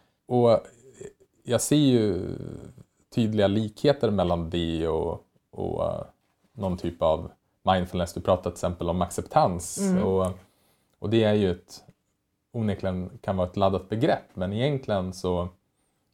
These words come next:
Speaker 1: acceptans utifrån jag ser det är ju, handlar inte,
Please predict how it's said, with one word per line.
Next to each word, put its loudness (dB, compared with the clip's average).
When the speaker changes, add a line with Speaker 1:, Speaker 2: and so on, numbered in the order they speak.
Speaker 1:
acceptans -2
utifrån -6
jag 4
ser -2
det 0
är 4
ju, -2
handlar 0
inte, -4